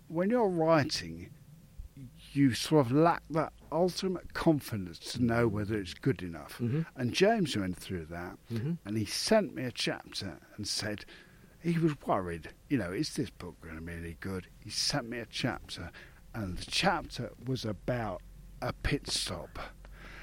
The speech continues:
Speaker 1: And the story is brilliant.
Speaker 2: And
Speaker 1: In
Speaker 2: you'll have to read the book now, Taking the World by Storm, to find out what that was, 'cause that's woven beautifully into it.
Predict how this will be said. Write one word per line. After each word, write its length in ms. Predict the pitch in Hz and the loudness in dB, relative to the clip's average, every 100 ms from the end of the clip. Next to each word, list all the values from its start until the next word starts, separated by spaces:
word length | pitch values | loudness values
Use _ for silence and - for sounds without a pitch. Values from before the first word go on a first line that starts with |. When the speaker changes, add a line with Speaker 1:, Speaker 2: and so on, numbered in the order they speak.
| - - 131 | -18 -8 -2
Speaker 1:
And 200 | 127 110 | 0 0
the 80 | |
story 720 | 101 - - 190 202 156 131 | -2 -2 8 10 10 8 6
is 140 | 113 107 | 4 0
brilliant. 640 | - 147 139 98 92 82 - - - | -2 4 4 4 -4 -6 -12 -16 -2
Speaker 2:
And 120 | - | 4
Speaker 1:
In 60 | 190 | 8
Speaker 2:
you'll 80 | 120 | 10
have 180 | 160 - | 10 10
to 100 | 139 | 12
read 220 | 143 131 | 12 12
the 60 | |
book 360 | 117 143 104 - | 12 12 12 10
now, 340 | 113 101 98 - - - - - - - | 12 12 10 6 -8 -12 -12 -12 -8 6
Taking 240 | 131 123 | 8 8
the 80 | 113 | 10
World 220 | 120 107 | 12 12
by 160 | 104 98 | 10 8
Storm, 480 | - - 107 90 | 8 10 12 10
to 100 | - | 4
find 280 | 95 110 104 | 2 6 8
out 100 | 98 | 8
what 80 | 98 | 6
that 160 | 101 110 | 4 8
was, 220 | 104 - | 8 8
'cause 100 | - | 6
that's 220 | 107 - | 6 6
woven 500 | 113 127 123 101 90 | 8 12 12 12 4
beautifully 800 | 82 110 123 113 120 - 92 90 - - - | 4 6 8 6 0 0 0 0 -6 -12 0
into 380 | - 120 107 110 | 6 6 8 6
it. 160 | 90 | 6